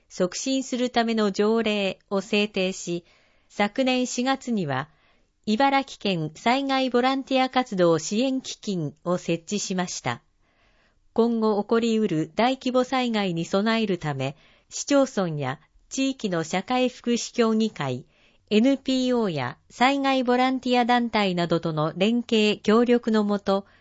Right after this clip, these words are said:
基金を活用しながら、災害ボランティア活動支援にかかる人材育成や体制整備を推進しています。茨城県災害ボランティアを募集しています。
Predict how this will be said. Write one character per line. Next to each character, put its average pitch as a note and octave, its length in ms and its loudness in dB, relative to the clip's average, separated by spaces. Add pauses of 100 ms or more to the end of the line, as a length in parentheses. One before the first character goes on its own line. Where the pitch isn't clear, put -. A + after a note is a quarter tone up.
(300)
基 C4 180 -2
金 A3+ 320 -2
を F3+ 80 0
活 F3+ 320 -4
用 A3 180 4
し A3 160 -4
な G#3 140 0
が G3 120 0
ら、 F3+ 200 0 (180)
災 C4+ 340 -2
害 C4 220 0
ボ B3+ 120 2
ラ C4 140 0
ン B3+ 100 -6
テ B3+ 120 -2
ィ B3 80 2
ア B3 40 -6
活 B3 280 -2
動 A#3+ 180 4
支 B3 240 -2
援 G#3 180 0
に E3+ 140 -2
か E3 160 -4
か F#3+ 160 -2
る D#3+ 260 -2
人 A#3 300 0
材 A3 340 0
育 - 160 -8
成 G3+ 320 -2
や F#3 200 -2 (200)
体 B3 220 0
制 C4 260 0
整 B3+ 280 0
備 E3 200 0
を C#3+ 80 0
推 G#3 300 -4
進 G3 260 -2
し - 140 -8
て F3+ 120 0
い E3 140 -2
ま D3 160 -4
す。 - 220 -20 (1400)
茨 C#4 460 0
城 - 140 -16
県 F#3 280 -2
災 C4 320 -2
害 C#4 240 -2
ボ C4 120 0
ラ C4 160 0
ン B3 100 -2
テ G#3+ 140 -6
ィ D#3+ 120 0
ア D3+ 120 2
を C3 40 -2
募 D#3+ 140 2
集 A3 300 -2
し - 160 -8
て F#3+ 140 0
い F3+ 100 -2
ま E3 160 -4
す。 - 220 -18